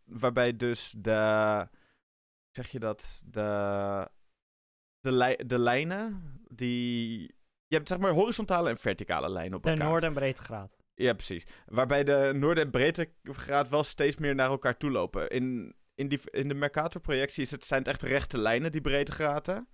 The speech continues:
Speaker 2: Ja, ja.
Speaker 1: Vandaar is het ook zo groot aan de bovenkant en aan de onderkant. En in het midden relatief klein. Maar ja, tegen-, eh, tegenwoordig heb je dus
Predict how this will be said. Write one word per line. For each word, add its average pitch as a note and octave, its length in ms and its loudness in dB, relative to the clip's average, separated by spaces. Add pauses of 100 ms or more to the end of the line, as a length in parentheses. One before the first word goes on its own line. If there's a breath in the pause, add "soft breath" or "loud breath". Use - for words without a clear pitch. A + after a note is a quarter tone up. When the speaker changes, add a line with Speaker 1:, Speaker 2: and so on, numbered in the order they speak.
(260 soft breath)
Speaker 2:
Ja, D#3 180 -4
ja. D3 60 -2
Speaker 1:
Vandaar C3 320 2
is C#3 140 0
het C3 120 -6
ook A#2 120 4
zo B2+ 120 0
groot B2 460 0
aan A#2+ 160 0
de A2+ 60 -6
bovenkant A#2 500 0
en A#2 140 -2
aan A2+ 80 -2
de A2 60 -4
onderkant. C3+ 680 -4 (340 loud breath)
En A2+ 160 -4
in A2 60 -2
het A2+ 100 0
midden B2+ 200 2
relatief A#2 480 -2
klein. A#2 380 0 (280 loud breath)
Maar A2 140 -4
ja, A#2+ 180 4 (120)
tegen-, C3 360 -4
eh, A#2+ 540 2
tegenwoordig A#2 600 -6
heb A2+ 160 -6
je B2 80 -4
dus - 300 -6